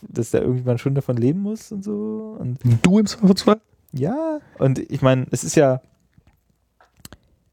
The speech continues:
Speaker 1: es ist ja schon so, dass, also auf der einen Seite beklagen sich die Leute, dass alles so aggregiert wird und dass Facebook all unsere Daten hat und so,
Speaker 2: Ja.
Speaker 1: mi, mi, mi, aber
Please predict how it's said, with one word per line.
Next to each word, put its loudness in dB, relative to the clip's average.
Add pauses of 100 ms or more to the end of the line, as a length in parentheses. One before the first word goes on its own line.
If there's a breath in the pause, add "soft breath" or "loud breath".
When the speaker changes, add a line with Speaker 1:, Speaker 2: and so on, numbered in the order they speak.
Speaker 1:
es 0
ist -2
ja 6
schon 2
so, 4
dass, 0 (500)
also 2 (140)
auf 0
der 4
einen 4
Seite 2
beklagen 2
sich -6
die -8
Leute, 2
dass -6
alles 0
so 0 (840 soft breath)
aggregiert 2
wird 2
und -4
dass 0
Facebook -2
all 2
unsere -4
Daten -2
hat -4
und -6
so, 0
Speaker 2:
Ja. 2
Speaker 1:
mi, 0
mi, -2
mi, 0
aber 2